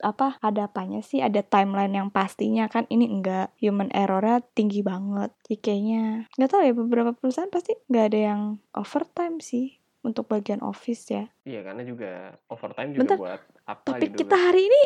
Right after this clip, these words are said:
Speaker 1: agak-agak garing nggak sih? Ini karena kita udah ngantuk atau bagaimana ya?
Speaker 2: Enggak sih, Mbak, karena ini kan emang cuman lagi bahasnya kan soal overtime aja.
Speaker 1: Oh,
Speaker 2: Nanti
Speaker 1: ngopi dulu
Speaker 2: di
Speaker 1: apa kita?
Speaker 2: episode setelah ini, di episode setelah ini mungkin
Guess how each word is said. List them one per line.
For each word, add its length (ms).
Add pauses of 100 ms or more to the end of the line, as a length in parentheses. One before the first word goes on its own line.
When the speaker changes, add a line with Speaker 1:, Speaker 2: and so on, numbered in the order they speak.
(120)
Speaker 1:
agak-agak 480
garing 400
nggak 140
sih? 160
Ini 160
karena 260
kita 340
udah 280
ngantuk 420
atau 220
bagaimana 480
ya? 220 (160)
Speaker 2:
Enggak 240
sih, 100
Mbak, 180
karena 200
ini 120
kan 140 (100)
emang 320
cuman 280 (140)
lagi 240
bahasnya 440
kan 160
soal 260
overtime 540
aja. 280 (140)
Speaker 1:
Oh, 120
Speaker 2:
Nanti 100
Speaker 1:
ngopi 280
dulu 220
Speaker 2:
di 140
Speaker 1:
apa 60
kita? 260
Speaker 2:
episode 80 (180)
setelah 280
ini, 320 (320)
di 180
episode 320
setelah 280
ini 200
mungkin 380